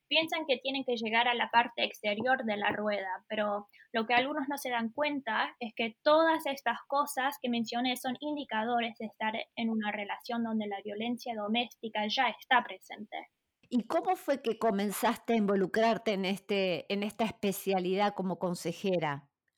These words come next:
Speaker 1: La verdad es que siempre tenía una pasión para ayudar a la gente y quería ver a, a vidas transformadas, así que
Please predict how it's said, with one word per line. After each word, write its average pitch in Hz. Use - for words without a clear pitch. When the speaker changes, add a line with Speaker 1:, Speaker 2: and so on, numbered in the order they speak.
Speaker 1:
La 269
verdad 330
es -
que 262
siempre 330
tenía 277
una 262
pasión 233
para 240
ayudar 233
a 220
la 208
gente 277
y 226
quería 262
ver 269
a, 226
a 214
vidas 294
transformadas, 214
así 220
que 220